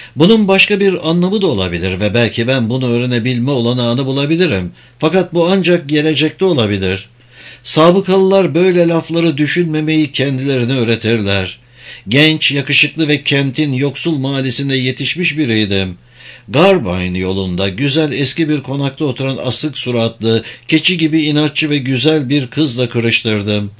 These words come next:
Babası kendi gözlük camı fabrikasında çalışmaya başlar ve orada zamanla ilerlersem evlenmemize razı olacağını söyledi. Kabul ettim. Daha sonra adamın aslında beni eve alışamamış,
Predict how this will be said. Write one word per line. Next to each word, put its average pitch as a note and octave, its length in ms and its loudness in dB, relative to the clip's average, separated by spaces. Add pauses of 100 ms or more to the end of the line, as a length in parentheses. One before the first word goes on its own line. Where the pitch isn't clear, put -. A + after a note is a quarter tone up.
(540)
Babası G3+ 440 2
kendi F#3+ 420 0
gözlük F3 440 2
camı E3+ 260 0
fabrikasında D3+ 760 -2
çalışmaya B2+ 600 -2
başlar A2+ 560 0
ve D#3 120 4
orada E3+ 360 2
zamanla E3 480 2
ilerlersem D3+ 880 0
evlenmemize C3+ 920 -2
razı A#2+ 340 0
olacağını A2+ 480 0
söyledi. G2+ 600 -2 (280)
Kabul G#3+ 300 2
ettim. F#2 440 -2 (460)
Daha F#3+ 200 4
sonra G#3 260 0
adamın F#3 360 2
aslında E3+ 560 0
beni E3+ 180 2
eve D3+ 380 0
alışamamış, B2 840 0